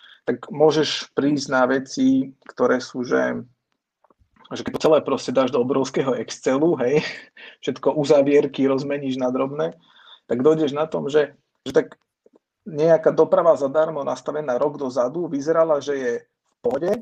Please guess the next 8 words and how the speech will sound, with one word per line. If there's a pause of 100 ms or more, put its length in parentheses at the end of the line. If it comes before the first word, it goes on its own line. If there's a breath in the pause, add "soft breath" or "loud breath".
(600)
a
že
to
tak
akurát
vychádza. (460 soft breath)
A
teraz